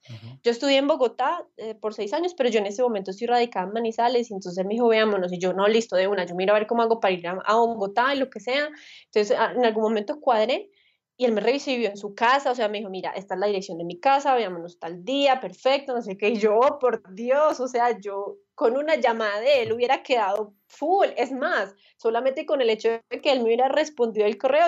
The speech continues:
Speaker 2: ya, ya me daba por bien servida, ¿sí? Pero él me recibió en su casa, me ofreció té y galletas, y me empezó a hablar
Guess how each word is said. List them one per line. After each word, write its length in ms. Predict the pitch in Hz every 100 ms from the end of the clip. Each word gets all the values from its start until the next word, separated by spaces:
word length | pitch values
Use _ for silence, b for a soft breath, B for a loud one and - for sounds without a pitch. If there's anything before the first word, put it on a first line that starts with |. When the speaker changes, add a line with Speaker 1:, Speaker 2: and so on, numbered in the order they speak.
| 240
Speaker 2:
ya, 380 | 202 285 - - _
ya 500 | 175 208 196 190 196
me 140 | 220
daba 260 | 277 269 277
por 180 | 269 196
bien 240 | 190 196 196
servida, 560 | 196 202 330 214 170 - _ _
¿sí? 320 | - 233 277 b b _ _
Pero 160 | 262 233
él 100 | 240
me 100 | 220
recibió 360 | 254 294 262
en 60 | 220
su 200 | - 202
casa, 480 | - 202 185 190 208
me 100 | 226
ofreció 400 | 226 220 240 202
té 120 | 202
y 80 | 190
galletas, 560 | 185 185 262 277 269 269
y 100 | 233
me 120 | 226
empezó 440 | 214 196 220 220 185
a 40 |
hablar 420 | 196 240 208 202